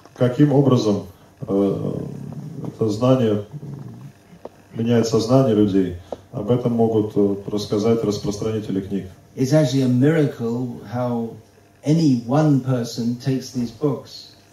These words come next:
Speaker 1: На самом деле, э, чудо уже само по себе, то, что человек просто покупает, э, ту или иную книгу.
Speaker 2: Why should anyone be interested in some obscure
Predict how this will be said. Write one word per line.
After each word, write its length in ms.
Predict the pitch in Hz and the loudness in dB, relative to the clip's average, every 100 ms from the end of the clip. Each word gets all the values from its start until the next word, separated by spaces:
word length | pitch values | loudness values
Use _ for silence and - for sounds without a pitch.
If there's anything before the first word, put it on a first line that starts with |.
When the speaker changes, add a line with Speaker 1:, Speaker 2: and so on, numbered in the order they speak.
| - - - - - | -20 -20 -20 -20 -4
Speaker 1:
На 160 | 117 | -2
самом 300 | 117 151 156 | 4 6 6
деле, 220 | 135 135 120 107 104 | 6 6 6 6 4
э, 320 | - 104 98 98 - _ | 2 0 -2 -4 -16 _
чудо 580 | - 156 160 131 98 - - - - | -4 2 4 6 4 2 -12 -18 -4
уже 200 | 110 123 | 2 2
само 300 | - 127 143 | 2 4 6
по 80 | 127 | 6
себе, 320 | - 104 101 | 2 4 4
то, 160 | 107 | 4
что 220 | 104 - 101 | 0 0 0
человек 520 | 113 113 123 127 - - _ - | 2 4 4 2 -2 -16 _ -6
просто 240 | 104 - | -4 -2
покупает, 680 | - 107 110 127 120 104 - | -2 -2 0 2 4 2 0
э, 360 | 98 95 92 92 95 - | -4 -4 -4 -6 -10 -6
ту 140 | 113 | -2
или 100 | 107 | 2
иную 240 | 104 104 95 | 4 4 0
книгу. 380 | 107 104 90 87 - | -2 -4 -4 -10 -6
Speaker 2:
Why 140 | 131 | -4
should 220 | 135 135 | -2 -4
anyone 360 | 131 135 131 123 | -2 0 0 -2
be 160 | 120 123 | -4 -4
interested 640 | 131 117 117 - 110 104 107 | -4 -6 -10 -8 -12 -10 -10
in 100 | 104 | -10
some 380 | 101 110 104 101 101 - | -12 -10 -8 -10 -12 -14
obscure 1080 | 117 110 - - - - 131 135 123 113 | -12 -12 -12 -12 -12 -6 -4 -4 -4 -8